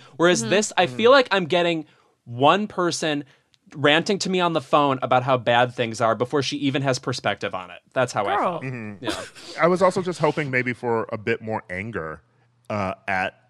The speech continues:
Speaker 3: the country community.
Speaker 2: Yes.
Speaker 1: Yeah,
Speaker 2: Yes.
Speaker 1: right, right,
Speaker 3: This
Speaker 1: right.
Speaker 3: is their return after being treated so horribly,
Speaker 2: Mm-hmm.
Speaker 3: uh, politically and also internally within their own community. And I fe-, I felt none of that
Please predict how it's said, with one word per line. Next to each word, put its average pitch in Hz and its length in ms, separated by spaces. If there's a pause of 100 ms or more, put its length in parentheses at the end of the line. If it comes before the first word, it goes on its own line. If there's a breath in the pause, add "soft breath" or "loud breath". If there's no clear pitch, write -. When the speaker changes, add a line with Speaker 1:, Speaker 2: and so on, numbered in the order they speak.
(600)
Speaker 3:
the 107 120
country 120 380
community. 196 100
Speaker 2:
Yes. 220 480
Speaker 1:
Yeah, 135 360
Speaker 2:
Yes. 104 460
Speaker 1:
right, 120 80
right, 113 120
Speaker 3:
This 135 100
Speaker 1:
right. 110 140
Speaker 3:
is 101 40
their 175 160
return 139 760
after 117 420
being 123 260
treated 127 420 (300 soft breath)
so 139 240
horribly, 95 760
Speaker 2:
Mm-hmm. 220 340
Speaker 3:
uh, 95 140
politically 160 880 (260 soft breath)
and 127 340 (120)
also 120 840 (300)
internally 107 840
within 117 440
their 107 180
own 101 140
community. 92 640
And 92 380
I 104 100
fe-, - 180 (100)
I 117 120
felt 143 300
none 113 320
of 98 140
that 95 280